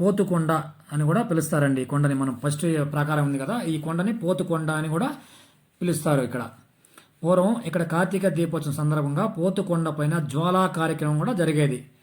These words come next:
కాలక్రమేణా ఆ సంప్రదాయం కనుమరుగైపోయింది. ప్రస్తుతం మెట్ల మార్గంలోనే గాలిగోపురం వద్ద దీపాలు వెలిగించి మొక్కులు తీర్చుకుంటారండి భక్తులు ఇక్కడ.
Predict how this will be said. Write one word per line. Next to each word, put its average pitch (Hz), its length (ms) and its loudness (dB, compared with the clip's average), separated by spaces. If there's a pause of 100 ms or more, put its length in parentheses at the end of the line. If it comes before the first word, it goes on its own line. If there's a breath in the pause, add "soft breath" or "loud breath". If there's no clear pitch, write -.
(440 soft breath)
కాలక్రమేణా 170 640 2
ఆ 156 80 0
సంప్రదాయం 156 680 0
కనుమరుగైపోయింది. 156 840 2
ప్రస్తుతం 156 560 -2
మెట్ల 156 240 -2
మార్గంలోనే 160 640 2
గాలిగోపురం 160 680 0
వద్ద 147 200 0
దీపాలు 165 460 0
వెలిగించి 147 360 0
మొక్కులు 175 360 -2
తీర్చుకుంటారండి 147 800 -4
భక్తులు 143 360 -2
ఇక్కడ. 123 260 -6